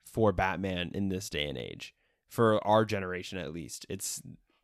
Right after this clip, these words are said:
Christian Bale's Batman is setting that standard, because when people think about Batman, and now we have the newest Ro-, we have the newest Batman with Robert Pattinson, people are comparing him to Christian Bale.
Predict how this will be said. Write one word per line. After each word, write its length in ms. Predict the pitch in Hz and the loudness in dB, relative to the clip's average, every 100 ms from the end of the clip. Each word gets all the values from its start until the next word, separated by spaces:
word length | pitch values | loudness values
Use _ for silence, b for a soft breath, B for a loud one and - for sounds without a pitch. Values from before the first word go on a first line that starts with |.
| _ | _
Christian 420 | - 135 127 139 120 | 2 4 4 4 4
Bale's 300 | 117 107 98 | 6 6 4
Batman 380 | 98 95 95 | 0 0 -2
is 80 | 95 | -4
setting 260 | - 95 95 | -4 -4 -4
that 140 | 87 | -8
standard, 560 | - 80 80 62 58 - _ _ _ _ _ _ - | -8 -6 -6 -6 -10 -10 _ _ _ _ _ _ -4
because 560 | 101 95 107 101 95 98 | -4 2 4 4 2 -4
when 220 | 104 107 | 0 2
people 580 | 107 123 135 131 120 - _ - - | 2 4 2 2 0 -4 _ -12 0
think 480 | 139 135 - - _ _ _ | 2 2 -2 -16 _ _ _
about 400 | 107 107 104 101 - | -2 0 0 -2 0
Batman, 480 | 120 123 123 104 95 | 2 4 4 2 0
and 160 | 101 | 0
now 180 | 101 101 | 2 4
we 60 | 104 | 4
have 160 | 104 | 2
the 80 | 104 | 0
newest 260 | 131 170 139 | 2 2 2
Ro-, 180 | 104 - - - | 0 0 -12 -8
we 200 | 107 101 | -2 -2
have 100 | 98 | 2
the 80 | |
newest 200 | 131 185 | 4 4
Batman 240 | 123 104 98 | 4 2 0
with 80 | 92 | -2
Robert 340 | 92 92 - | -4 -4 -4
Pattinson, 640 | 131 170 160 - 104 98 127 _ _ _ _ _ _ - | 0 2 0 -2 -4 -4 -6 _ _ _ _ _ _ -4
people 320 | - 131 151 | 2 4 4
are 200 | 139 110 | 4 4
comparing 640 | 110 101 - 127 127 110 98 | 0 -4 0 4 4 2 0
him 260 | 98 92 | -2 -2
to 220 | - 98 | -4 -6
Christian 440 | 85 95 - 71 85 | -6 -8 -8 -8 -8
Bale. 380 | 78 62 50 | -8 -8 -12